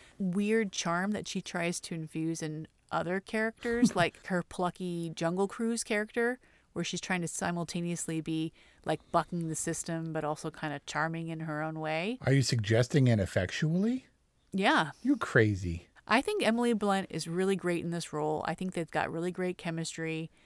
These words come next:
Speaker 1: I mean, I, I get that she's pretty and stuff, but it's weird that these directors impose these romantic <laughs> relationships on her characters. Like,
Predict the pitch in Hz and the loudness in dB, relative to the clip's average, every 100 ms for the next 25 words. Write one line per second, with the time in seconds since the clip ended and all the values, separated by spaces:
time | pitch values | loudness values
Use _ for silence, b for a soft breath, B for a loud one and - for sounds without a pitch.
0 | - 214 214 196 214 226 196 165 220 269 | -2 2 4 6 4 4 0 6 6 6
1 | 175 - 165 - 240 254 180 147 - 151 | 2 -4 -8 -4 -2 0 0 -2 -2 -2
2 | 151 170 156 - 180 233 220 175 156 - | -2 -4 -6 -2 2 2 4 2 2 -2
3 | _ - 190 180 180 175 220 233 180 175 | _ -2 0 0 2 2 2 2 0 0
4 | 170 - - 214 233 165 156 - 180 170 | -6 -4 2 4 6 4 2 -2 -2 -4
5 | 165 160 165 196 - - 180 165 220 302 | -2 -2 0 0 -4 -6 -8 -2 0 0
6 | - 226 - 180 151 - 185 190 190 175 | -2 -4 -2 -2 -4 0 2 4 2 2
7 | 156 160 - 330 359 - 90 67 - - | 2 -2 4 6 6 2 -4 -4 -6 -2
8 | 180 | -2